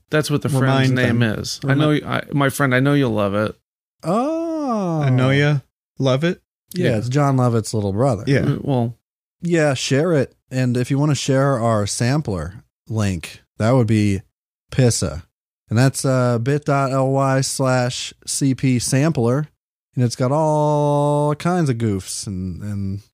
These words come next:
Speaker 3: little snippets on there.
Speaker 1: I don't
Speaker 2: If you need a little goof juice to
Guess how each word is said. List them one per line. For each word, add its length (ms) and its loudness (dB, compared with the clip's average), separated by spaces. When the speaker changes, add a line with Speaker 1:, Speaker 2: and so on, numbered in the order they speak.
Speaker 3:
little 240 0
snippets 460 4
on 200 4
there. 280 0
Speaker 1:
I 40 -2
don't 420 0
Speaker 2:
If 40 -6
you 60 0
need 180 2
a 80 2
little 300 2
goof 400 -2
juice 400 0
to 260 -2